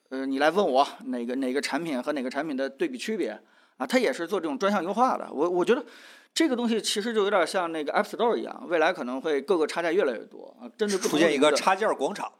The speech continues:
Speaker 1: 哎，对，它这个东西其实还是一个基础应用，还是一个基础应用。我们直接去问的话，就是我们自己也得去学习，但人类就是永远不想去学习的。
Speaker 2: 嗯。
Speaker 1: 啊，所以
Speaker 2: 求盒，求盒。
Speaker 1: 啊，对，中-，中间，中间一定会有这样的雨-，呃，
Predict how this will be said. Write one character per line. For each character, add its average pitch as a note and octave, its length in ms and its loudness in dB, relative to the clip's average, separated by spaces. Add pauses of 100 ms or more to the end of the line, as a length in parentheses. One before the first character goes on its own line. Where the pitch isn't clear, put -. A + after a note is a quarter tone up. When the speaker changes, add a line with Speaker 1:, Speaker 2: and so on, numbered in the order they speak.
(240)
Speaker 1:
哎， F#3 260 6
对， D#3+ 220 2 (100)
它 A#3 260 0
这 C#4 80 2
个 A3 80 2
东 A3 140 0
西 G#3 60 0
其 - 60 -2
实 G3+ 100 -2
还 F#3 160 -2
是 G3 80 0
一 G3 40 -2
个 F#3+ 60 0
基 G3+ 180 -4
础 A3+ 160 -6
应 G#2 160 -12
用， - 160 -16 (920)
还 - 180 0
是 A3+ 80 6
一 A3 40 6
个 G3+ 60 6
基 A3 120 -4
础 F3+ 140 -6
应 A2+ 80 -8
用。 B2 120 -6
我 C3+ 120 0
们 C#3+ 100 -4
直 F3 80 6
接 B3 60 6
去 A#3+ 80 0
问 B3 200 4
的 E3 120 0
话， D3+ 200 4
就 D3 80 -2
是 C3+ 80 -4
我 C3 60 -2
们 B2+ 100 -6
自 G3+ 120 0
己 C#3 80 -6
也 D#3+ 100 0
得 F3+ 80 -2
去 C3 140 -8
学 A2+ 180 -14
习， A2 260 -20
但 E3+ 160 -4
人 C#3 140 -2
类 F3 160 2
就 C#3+ 80 -6
是 C#3+ 60 -2
永 B2+ 120 -4
远 D#3+ 140 -4 (360)
不 - 40 -10
想 A#2 160 -2
去 A2+ 140 -10
学 A2 180 -8
习 B2+ 140 -4
的。 - 80 -10
Speaker 2:
嗯。 - 80 -16 (460)
Speaker 1:
啊， A2+ 80 -4
所 F3+ 140 6
以 F3+ 40 4
Speaker 2:
求 F3+ 80 6
盒， G#3+ 80 4 (140)
求 F3 140 -8
盒。 - 140 -4 (280)
Speaker 1:
啊， G#3 260 -8
对， G#3+ 80 -6 (140)
中-， G#3 180 -2
中 A#3+ 180 2
间， B3+ 240 4
中 B3+ 140 -6
间 C4 100 2
一 G#3 60 -2
定 B3+ 160 2
会 G3 100 0
有 C#3+ 120 2
这 D3 100 2
样 D3+ 220 4
的 C#3 160 0
雨-， B2+ 180 -4 (120)
呃， C3+ 380 0